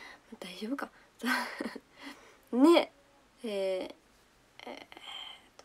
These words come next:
プリンが八月の八でしょ？で、マイハは覚えてる。天使でしょ？天-、十月の四。で、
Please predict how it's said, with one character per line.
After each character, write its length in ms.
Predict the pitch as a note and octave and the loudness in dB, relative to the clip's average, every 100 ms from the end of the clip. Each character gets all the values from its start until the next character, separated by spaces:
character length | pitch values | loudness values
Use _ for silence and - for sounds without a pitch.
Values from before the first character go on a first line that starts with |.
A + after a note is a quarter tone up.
| - | -4
プ 120 | D4 | 2
リ 100 | C4+ | 2
ン 120 | G3 | 2
が 100 | F3+ | -2
八 300 | F#3+ G#3 A3 | -4 -4 0
月 200 | F#3 - | 0 0
の 60 | F3+ | -8
八 220 | G3+ - | -8 -10
で 80 | E3+ | -8
し 100 | - | 0
ょ？ 180 | C4+ - - - - - _ - _ - - - - - - - - - - - | 0 0 -10 -20 -20 -20 _ -20 _ -20 -20 -20 -20 -20 -20 -20 -20 -20 -8 4
で、 80 | |
マ 140 | C4 F#4 | 8 10
イ 60 | |
ハ 120 | D4+ F3 | 8 4
は 60 | |
覚 140 | E3+ F3 | 2 -2
え 20 | |
て 120 | - | -6
る。 40 | - | -4
天 240 | A#3 F#3 | 0 0
使 140 | - | -2
で 80 | C#3+ | -8
し 120 | - | -4
ょ？ 140 | - - - | -2 -2 -6
天-、 180 | G#3 E3+ - - - - - | -8 -8 -10 -20 -20 -20 -6
十 160 | G3+ | 0
月 220 | F#3 F3 E3+ | 0 -2 -4
の 100 | E3 | -2
四。 220 | E3+ D3+ - - - - - - - - - - - - - - - - - - - - - B3 | -2 -4 -14 -20 -20 -20 -20 -20 -20 -20 -20 -20 -20 -20 -20 -20 -20 -20 -20 -20 -20 -20 -8 2
で、 240 | C4+ | 4